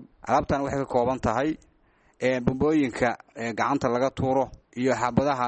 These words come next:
eh, motor, motor sixty. Tiradoodu waxa weeye, eh, sh-, afar iyo toban xabo oo xabadaha motorka ah, ha, saddex xabo oo bombooyin ah, oo kuwa gacanka, gacanta laga tuuro ah. Waxaana laga soo qabtay baro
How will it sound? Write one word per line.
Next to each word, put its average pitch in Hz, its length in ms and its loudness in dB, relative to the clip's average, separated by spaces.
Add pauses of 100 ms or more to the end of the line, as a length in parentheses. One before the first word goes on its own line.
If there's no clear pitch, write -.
(120)
eh, 113 260 0
motor, 131 440 0
motor 127 260 0
sixty. - 400 -6 (260)
Tiradoodu 135 540 2
waxa 127 240 0
weeye, 117 540 0 (180)
eh, 131 240 -4
sh-, - 160 -2
afar 147 200 0
iyo 123 80 0
toban 127 200 0
xabo 120 320 0 (600)
oo 104 80 0
xabadaha 131 320 0
motorka 127 440 -2
ah, 127 120 0 (300)
ha, 123 160 0
saddex 117 240 0
xabo 120 140 0
oo 117 80 2
bombooyin 110 380 -2
ah, - 80 -18 (200)
oo 113 80 -4
kuwa 151 160 2
gacanka, 131 340 -4
gacanta 123 300 0
laga 117 140 0
tuuro 101 240 0
ah. - 80 -14 (400)
Waxaana 139 280 2
laga 139 140 0
soo 127 200 0
qabtay 131 340 -2
baro 131 240 2